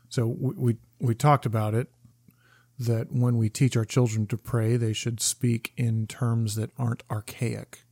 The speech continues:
but are natural and normal for them for everyday life. So she's obviously, th-, there's a, there's gotta be a middle road somewhere where it can't be so archaic and, and high form,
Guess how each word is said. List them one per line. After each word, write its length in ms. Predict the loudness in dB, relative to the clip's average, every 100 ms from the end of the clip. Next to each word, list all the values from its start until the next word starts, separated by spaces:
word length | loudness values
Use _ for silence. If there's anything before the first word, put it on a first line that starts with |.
| _ _ -4
but 120 | -2
are 140 | -2
natural 580 | -4 -4 -6 -6 -6 -4
and 140 | -4
normal 340 | -2 -2 -4 -8
for 240 | -8 -8
them 280 | -6 -8 -10 -16 _
for 200 | -10 -8
everyday 300 | -6 -6 -6
life. 440 | -6 -8 -10 -18 -20 _ _ -20 -20 -20 -20 -20 -20 _ _ -8
So 160 | 0 0
she's 480 | 0 4 4 4 -2
obviously, 840 | -4 0 2 2 0 0 0 -2 -6 -14 -14 -8
th-, 180 | -8 -6
there's 240 | 0 0 0
a, 80 | -4 -12 _ _
there's 160 | 0 2
gotta 240 | 2 4
be 120 | 6
a 60 | 6
middle 220 | 4 2
road 260 | 2 0 -2
somewhere 440 | -6 -6 -8 -12 -20 _ _ -6
where 320 | -2 -2 -4 -6
it 180 | -6 -6
can't 420 | -4 0 0 -2
be 220 | 0 0 0
so 600 | 0 0 0 0 -2 -4
archaic 640 | -6 -6 -4 -2 -2 -2 -4
and, 300 | -4 -4 -6 -6
and 200 | -4 -6
high 340 | -6 -2 -2
form, 480 | -2 -2 -2 -2